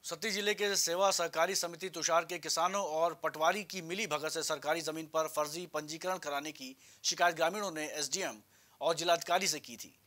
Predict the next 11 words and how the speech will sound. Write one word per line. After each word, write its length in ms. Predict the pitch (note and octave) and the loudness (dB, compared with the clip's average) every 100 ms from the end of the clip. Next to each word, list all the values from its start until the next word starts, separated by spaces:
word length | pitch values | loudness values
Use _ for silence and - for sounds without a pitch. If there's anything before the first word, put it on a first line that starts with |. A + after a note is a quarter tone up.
| _ _ | _ _
जिलाधिकारी 680 | E3+ E3+ - E3 E3+ F#3+ F3 _ - | 0 0 4 4 6 2 -4 _ -10
नूपुर 360 | D#3+ F#3+ A3 F#3+ | -8 -4 -2 4
राशि 340 | E3+ F3 G#3+ | 6 6 4
पन्ना 300 | - F3+ G3 | 0 0 2
ने 240 | C3+ B2 C3 | 2 -2 -6
शिकायत 400 | D3+ D#3+ F3 - - | -2 2 2 0 -8
को 160 | E3+ | -4
संज्ञान 360 | D#3+ D3+ D#3 E3+ | -4 -2 0 0
में 100 | D#3+ | -2
लेकर 260 | D#3 E3 | -6 -4
धान 340 | D3+ C3+ D#3 | -4 2 4